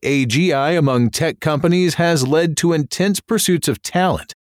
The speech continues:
including offering compensation packages of over one million dollars. Zuckerberg also said that Meta will own three hundred and forty thousand of Nvidia's H one hundred G P U computer chips, the top choice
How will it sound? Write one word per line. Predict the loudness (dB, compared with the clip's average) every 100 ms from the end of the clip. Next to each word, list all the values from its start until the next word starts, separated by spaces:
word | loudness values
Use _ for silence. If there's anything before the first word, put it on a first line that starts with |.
| _
including | -4 -2 0 0 0 0
offering | -2 -2 0 0 0
compensation | 0 -2 0 -2 0 0 2 0
packages | 0 -2 -2 0 2 2
of | 2
over | 2 2
one | 2 2 2
million | 2 2 2 2
dollars. | 2 0 -2 -10 -14 -14 _ _ _ _ _ -2
Zuckerberg | 0 2 2 2 2
also | 2 0 0
said | 0 0 0
that | 0
Meta | 2 2 4
will | 2 0
own | 0 2 2
three | 0 0 2
hundred | 4 2 2
and | 0
forty | 0 0 0
thousand | 0 2 2 2 2
of | 2
Nvidia's | 2 2 2 2 2 0 -2
H | -2 0 0
one | 2 2
hundred | 4 2 0
G | 0 0 0
P | 0 0
U | 2 0
computer | 0 0 0 0
chips, | 0 -4 -4 -6 -8 -8 _ _ _ _
the | -6
top | -4 -4 -4
choice | -2 2 2 0